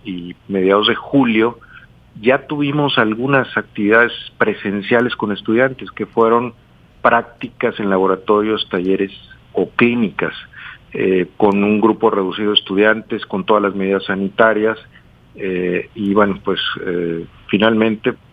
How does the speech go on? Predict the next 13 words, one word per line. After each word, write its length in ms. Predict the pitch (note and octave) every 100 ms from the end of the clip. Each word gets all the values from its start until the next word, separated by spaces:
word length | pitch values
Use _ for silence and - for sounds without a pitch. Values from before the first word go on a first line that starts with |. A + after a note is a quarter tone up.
| -
pues, 140 | G2 E2+ F#2+
eh, 280 | F2+ F2 - - -
estamos 400 | F#2 - A2+ A#2+
esperando 640 | G2+ - G#2 G2 G2+ G2+ -
que, 300 | F#2+ E2+ E2+ -
que, 460 | - F2 F2 E2+ E2+ -
bueno, 180 | F#2+ -
a 100 | E2+
partir 360 | G2+ F2 A#2
del 80 | A2+
treinta 300 | A#2+ A#2 C3
de 60 | A#2
agosto, 520 | A#2 A#2 - B2